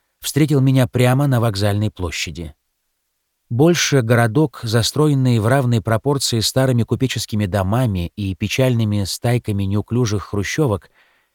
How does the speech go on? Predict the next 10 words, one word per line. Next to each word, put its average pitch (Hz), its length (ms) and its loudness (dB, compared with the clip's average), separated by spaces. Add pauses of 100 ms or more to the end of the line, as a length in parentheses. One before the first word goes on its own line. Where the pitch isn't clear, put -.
(120)
меня, 131 320 2
к - 80 -6
сожалению, 110 720 0
ничем 113 460 0
не 117 80 2
удивил. 92 480 -4 (880)
Впрочем, 160 640 2 (600)
там 139 200 2
жила 143 260 2
Варя. 90 460 -4